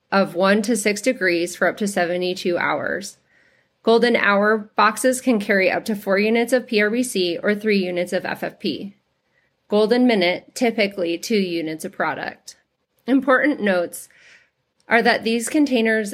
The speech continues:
do expire. You can check the expiration dates online using serial numbers, and it is important not to use these containers without all insert components.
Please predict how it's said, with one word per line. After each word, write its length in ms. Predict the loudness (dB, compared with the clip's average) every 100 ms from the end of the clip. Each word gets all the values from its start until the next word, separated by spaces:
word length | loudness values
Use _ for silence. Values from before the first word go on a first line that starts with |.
| -12
do 240 | -4 -2 0
expire. 960 | 0 -2 -4 -2 0 0 -4 -6 -14 _ _ _ _ -8
You 140 | -4
can 200 | 0 2
check 240 | 2 2 2
the 120 | 0
expiration 640 | 0 0 2 2 2 0
dates 280 | 2 0 -2 -2
online 480 | -2 0 -2 -2
using 300 | -4 -2 -2
serial 380 | -2 0 0 0
numbers, 520 | -2 -4 -6 -8 -12 -8 0
and 140 | 2
it 120 | 4
is 140 | 4 2
important 680 | 0 2 0 0 -4 -4
not 360 | 0 2 2 0
to 120 | 0
use 540 | 0 0 2 0 -2 -10 _ -2
these 200 | -2 2
containers 580 | 2 2 2 2 0
without 480 | 0 0 2 2 2
all 260 | 0 2 2
insert 400 | 2 0 0 -2
components. 760 | -2 -2 -2 -4 -8 -12 -18